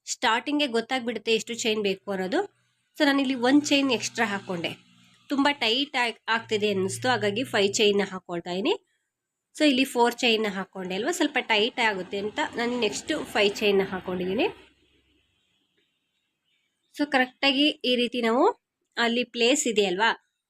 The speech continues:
ಅಲ್ಲಿ ನಾವು, ಆ, ತ್ರೀ, ಫೋರ್ ಈ ರೀತಿಯಾಗಿ ಹಾಕೊಳ್ತಾ ಹೋಗ್ಬೇಕು. So ಕೊನೆಯವರೆಗೂ ಹಾಕೊಂಡು ಬಂದಿದ್ದೀನಿ. ಅಥವಾ ನೀವು, ನಿಮ್ಗೆ ಇದು ಗೊತ್ತಾಗ್ಲಿಲ್ಲ ಅಂದ್ರೆ ಕಂಬದ ಮೇಲೆ, ಆ, ಕಂಬದ ಮೇಲೆ ಹೋಲ್ ಇರುತ್ತೆ ಅಲ್ವಾ, ಅಲ್ಲಿ ಸಿಂಗಲ್ ಕ್ರೋಶೆ ಮಾಡ್ತಾ ಬಂದ್ರೆ, ಆ, ಆಗುತ್ತೆ.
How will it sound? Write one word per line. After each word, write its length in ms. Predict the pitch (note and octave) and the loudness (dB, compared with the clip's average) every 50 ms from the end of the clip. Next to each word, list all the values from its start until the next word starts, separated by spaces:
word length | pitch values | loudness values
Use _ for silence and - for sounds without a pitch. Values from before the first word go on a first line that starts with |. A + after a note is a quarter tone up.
| _ _ _ | _ _ _
ಅಲ್ಲಿ 240 | - B3+ B3+ C4+ C#4+ C#4 | -4 -4 -2 0 0 0
ನಾವು, 200 | C4+ C4 C#4+ C#4 - - | 0 0 -2 -2 -6 -4
ಆ, 80 | A#3+ B3 A#3 | -2 -2 -2
ತ್ರೀ, 260 | A3+ - - C#4+ D4+ E4 F4 E4+ | -2 -4 -4 0 2 2 2 0
ಫೋರ್ 320 | - - A#3+ A3 G#3 G3 - - A#3+ | -2 0 2 2 4 2 0 0 -2
ಈ 80 | C4 C4+ | 0 0
ರೀತಿಯಾಗಿ 460 | C4+ B3 - B3+ B3 A3+ A3+ C4 D4+ | 0 -2 0 0 0 0 2 2 -2
ಹಾಕೊಳ್ತಾ 520 | D4 - G#3+ G3 - G#3 G3+ G3 - A#3 A#3 | 0 -2 -8 -6 -4 -6 -6 -4 -4 -6 -6
ಹೋಗ್ಬೇಕು. 500 | A#3 A3 F#3 E3+ E3+ F3 F3 - - D#4+ A4 - _ _ _ _ _ _ _ _ | -4 -6 -6 -4 -6 -6 -8 -6 -6 -8 -8 -8 _ _ _ _ _ _ _ _
So 80 | F4+ F4 | -6 0
ಕೊನೆಯವರೆಗೂ 520 | - C#4+ C4+ C4 C4+ C4+ C#4+ C#4 C#4 C#4 | 2 2 4 4 4 2 2 0 0 -2
ಹಾಕೊಂಡು 380 | A#3 A#3+ A#3+ A#3 - A3 G#3+ A3 | -4 -4 -6 -4 -4 -4 -2 0
ಬಂದಿದ್ದೀನಿ. 460 | G#3 G#3+ G#3 G3 F#3+ G3 G3 A3 D4 G4+ - - _ _ _ _ _ _ _ _ _ _ _ _ _ _ _ _ - | 0 2 2 2 2 2 2 2 2 2 0 -4 _ _ _ _ _ _ _ _ _ _ _ _ _ _ _ _ -6
ಅಥವಾ 240 | A#3+ B3 B3+ C#4 D4 | -6 -2 2 6 6
ನೀವು, 220 | C#4+ C#4+ C#4+ C#4+ C#4 C#4+ C#4+ | 8 8 8 6 6 6 4
ನಿಮ್ಗೆ 340 | - - C#4+ C#4 C4 C#4+ C#4 | 4 4 4 4 4 4 2
ಇದು 140 | C#4 A#3 C#4 A#3 | 2 2 2 2
ಗೊತ್ತಾಗ್ಲಿಲ್ಲ 600 | A3 A#3 A#3 - C#4 C#4 C4+ C4 C4 C4 B3+ A#3+ | 2 2 2 2 0 2 4 4 4 6 6 6
ಅಂದ್ರೆ 240 | A#3 A#3 A#3 A#3 C4 C#4 | 4 2 0 -2 -4 -4
ಕಂಬದ 380 | C#4 - A#3+ A3+ A3 A#3 A3+ A#3 | -4 -4 -6 -4 -2 -4 -2 -2
ಮೇಲೆ, 200 | A#3 A#3 A3+ A3+ A3 - _ | -2 0 0 0 -2 -4 _
ಆ, 120 | G#3 G#3+ G#3+ | -10 -10 -6
ಕಂಬದ 400 | - A3 G#3 G3+ A3+ A#3 C4 A#3 | -2 -2 0 0 0 -2 -2 0
ಮೇಲೆ 180 | B3+ B3 A#3 A3 G#3 | 0 0 0 0 -2
ಹೋಲ್ 260 | - A3 G#3+ A3+ A#3 | 0 0 2 2 2
ಇರುತ್ತೆ 300 | A#3+ G#3+ F#3+ - _ - | 2 0 0 -2 _ -8
ಅಲ್ವಾ, 220 | F#3 F3+ F#3+ A#3+ F4+ G4 _ _ _ _ _ _ - | -6 -4 -2 -2 -4 -4 _ _ _ _ _ _ -2
ಅಲ್ಲಿ 200 | B3+ C#4+ D#4+ E4 | 2 2 2 2
ಸಿಂಗಲ್ 360 | - - C#4 C4 B3 B3 B3+ | 4 2 2 4 4 2 2
ಕ್ರೋಶೆ 340 | B3+ B3 A3+ A3+ - A#3 A3+ | 0 -4 -6 -6 -4 -6 -4
ಮಾಡ್ತಾ 340 | G#3+ G3 G3 G3 _ A3 A3+ | -4 -4 -4 -6 _ -10 -6
ಬಂದ್ರೆ, 320 | A3 G#3 F#3 G3 A#3 E4 G4 - _ _ _ _ _ _ _ _ | -2 -2 -2 0 -2 -2 -4 -6 _ _ _ _ _ _ _ _
ಆ, 80 | - A3+ G3+ _ | -12 -12 -8 _
ಆಗುತ್ತೆ. 420 | G#3 G3 F3 E3 E3 - - A3+ | -4 -4 -4 -4 -8 -8 -6 -6